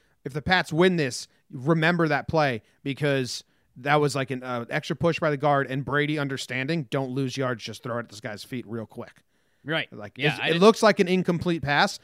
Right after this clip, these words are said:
Speaker 1: but it was actually a really good play for moving forward. So, yeah, as a kind of somewhat novice to football, like, I watched football my whole life, but I
Speaker 2: Right.
Speaker 1: never focused on the ins and outs.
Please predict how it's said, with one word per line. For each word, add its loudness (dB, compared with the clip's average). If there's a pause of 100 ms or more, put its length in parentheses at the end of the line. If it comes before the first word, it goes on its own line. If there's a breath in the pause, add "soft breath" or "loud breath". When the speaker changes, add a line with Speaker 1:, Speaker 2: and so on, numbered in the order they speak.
(120)
Speaker 1:
but -6
it 2
was 0
actually 0
a 2
really 0
good -6
play -2 (200)
for -6
moving -4
forward. 0 (220 soft breath)
So, -2
yeah, 8
as 4
a 2
kind 2
of 2
somewhat 0
novice 0
to -12
football, -4
like, -4
I 6
watched 4 (140)
football -6
my -6
whole -2
life, -14 (360)
but -4
I 2
Speaker 2:
Right. 2
Speaker 1:
never 6
focused -2
on -8
the -6
ins -8
and -6
outs. -12